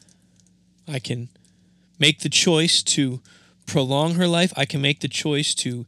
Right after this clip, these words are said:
end her life. I can make the choice to keep her alive, even if she's suffering for my own selfish reasons because I can't let go." That's a lot of power, and that's intimidating,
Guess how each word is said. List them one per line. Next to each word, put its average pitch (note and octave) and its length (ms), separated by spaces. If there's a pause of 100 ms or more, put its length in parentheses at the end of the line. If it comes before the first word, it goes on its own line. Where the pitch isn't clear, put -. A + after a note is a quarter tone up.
(220)
end D#3+ 260
her F3 160
life. E3+ 320 (340)
I F3 100
can G3 160
make F#3 200
the - 60
choice F3 340
to D3+ 120
keep - 260
her D#3+ 120
alive, D3 460
even D#3+ 420
if D3 160
she's C3+ 320
suffering C3 580
for - 120
my C3 160
own C3+ 160
selfish - 560
reasons B2+ 420
because - 300
I - 100
can't - 320
let - 160
go." - 260 (500)
That's G#3+ 220
a A3+ 60
lot D#3+ 300
of - 100
power, D3+ 380
and C3+ 140
that's F3+ 180
intimidating, C3+ 880